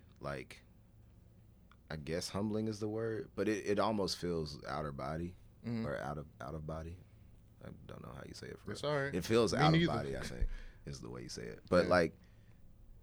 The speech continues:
Speaker 1: 'cause you don't really, at least for me,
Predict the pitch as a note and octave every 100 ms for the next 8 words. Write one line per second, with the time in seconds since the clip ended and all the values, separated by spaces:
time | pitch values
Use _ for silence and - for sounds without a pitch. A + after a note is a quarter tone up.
0 | - - - - - F#2 E2+ - F#2+ F2+
1 | G2+ F#2+ - D2+ F#2 E2+ D#2 C#2+ E2 -
2 | - - - - - - - F2+ G#2+ -
3 | D2+ D#2 D2 C2+